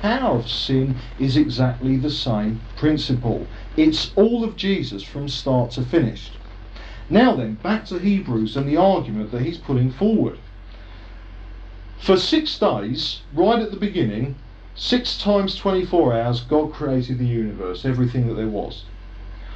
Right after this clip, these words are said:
When he got to the end of the sixth day, he finished it. And because it was all done, and because there was nothing else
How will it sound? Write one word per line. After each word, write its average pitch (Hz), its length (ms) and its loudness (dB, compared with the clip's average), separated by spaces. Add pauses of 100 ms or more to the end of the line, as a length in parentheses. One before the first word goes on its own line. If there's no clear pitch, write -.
(160)
When 202 200 6
he 311 120 2
got - 280 0
to - 100 -14
the 190 200 2
end 180 220 -2
of 165 120 -6
the - 80 -8
sixth - 540 -6
day, 123 420 2 (420)
he 170 120 -2
finished 165 500 2
it. - 180 -6 (1000)
And 190 160 6
because 240 360 4
it 320 140 2
was 214 220 -2
all 196 220 2
done, 139 580 -2 (640)
and 185 200 4
because 247 420 2
there 277 160 2
was 214 180 0
nothing 214 520 2
else 202 420 0